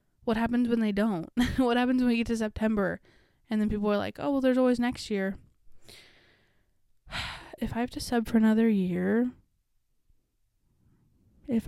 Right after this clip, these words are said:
I have to sub for another year, <laughs> I will be beyond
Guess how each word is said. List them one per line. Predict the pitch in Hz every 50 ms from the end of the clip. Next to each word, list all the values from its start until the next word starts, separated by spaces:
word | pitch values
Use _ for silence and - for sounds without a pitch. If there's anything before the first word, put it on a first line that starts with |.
| -
I | - 226 220 226 233 247 254 -
have | 269 262 - -
to | - 294
sub | - - - 214 208 - - - - 247 247 - - _ _ _ _ _ _ _ _ _
for | - 226 220 -
another | - 214 214 214 214 208 202 208 214 220 240 277 277 285 302 320 - - _ _ _ _ - -
year, | - 220 214 214 220 220 214 208 190 - 196 226 240 - - - 254 - - - - _ _ _ - - - - - - - - - - - - _ _ _ _ _ _ _ _ _ _ _ _ _ _ - -
<laughs> | - - - - - - - - - - - - - - - - - -
I | - 233 226 226 233
will | 240 240 262 262 247
be | 240 226 214 208 202 202 208 214 220 - - _ _ _ _ _ _ _ _ _ _ _ _ _ _ _ _ -
beyond | - 233 233 220 208 202 196 196 190 185 185 175 190 202 -